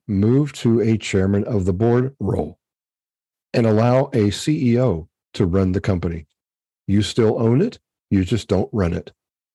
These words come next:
That's what I mean by having an options strategy. It's more than just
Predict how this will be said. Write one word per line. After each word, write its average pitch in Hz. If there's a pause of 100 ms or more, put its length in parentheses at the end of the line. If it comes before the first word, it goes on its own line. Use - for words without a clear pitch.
(360)
That's 90
what 139
I 135
mean 117
by 98
having 98
an 90 (100)
options 90
strategy. 95 (200)
It's 107
more 120
than 123
just 107